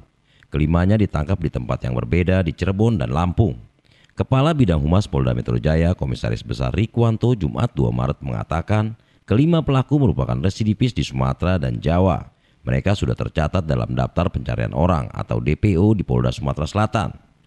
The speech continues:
Pelaku berinisial A S sebagai otak perampokan ditangkap di Lampung pada Rabu malam, dua puluh sembilan Februari lalu.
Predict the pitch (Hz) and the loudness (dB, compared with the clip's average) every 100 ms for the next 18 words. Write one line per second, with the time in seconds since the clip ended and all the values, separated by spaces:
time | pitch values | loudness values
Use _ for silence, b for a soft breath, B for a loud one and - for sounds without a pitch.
0 | _ - 110 123 - 190 135 85 69 - | _ 0 2 2 2 2 4 2 2 -2
1 | 67 - 73 69 101 - 65 64 52 - | -4 -2 -2 0 -2 -2 -4 -2 -2 -4
2 | 55 57 58 58 82 - 87 87 78 123 | -6 -4 -4 -2 -2 0 -2 -2 0 0
3 | 135 135 120 139 76 64 62 65 90 98 | 0 -2 -2 -2 0 0 -2 -2 -2 0
4 | 64 57 57 60 67 80 82 87 69 53 | -2 -2 -2 -2 -2 0 0 0 0 0
5 | 55 - 57 57 57 69 65 76 85 90 | -2 -4 -4 -4 -2 -2 0 2 2 2
6 | 101 110 | 4 2